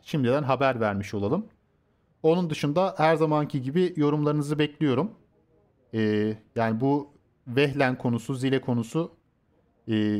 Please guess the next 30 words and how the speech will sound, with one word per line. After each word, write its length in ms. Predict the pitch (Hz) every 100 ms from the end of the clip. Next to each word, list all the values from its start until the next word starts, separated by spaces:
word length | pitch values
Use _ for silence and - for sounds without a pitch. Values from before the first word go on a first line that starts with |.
| 101 - _
yani 200 | 120 107
en 120 | 139 143
sonuna 360 | 143 127 120
kadar 240 | 117 135 151
gidecek 540 | 131 135 120 - -
belli. 380 | 123 110 110 190 - _ _ _ -
Şu 160 | 120
an 120 | 120
çözülmeyecek. 840 | 127 127 123 127 101 98 147 - _ _ _ _ _ _ _ _ _ _ _ _
E, 340 | 117 104 101 101
böyle 220 | 113 107
dramatik 480 | 131 131 131 - 139
bir 40 |
son 300 | - 139 131
bekliyor 400 | 110 104 104 101
bizi 220 | 95 101
belki. 440 | 98 95 95 156 - _ -
O 160 | 117 107
da, 240 | 107 113 _ _ _ _ _ _ _
yani 160 | 110 98
onun 260 | 117 123 120
da 80 |
sinyallerini 640 | 113 - 107 104 101 101 101
alıyoruz. 580 | 101 107 101 180 - _ _ _ _ _ _ -
E, 240 | 113 110
taktik 380 | 110 135 - 180
ve 80 | 170
strateji 440 | - - 151 165
konuşalım 520 | 165 139 123 113 104 98
biraz. 340 | 95 -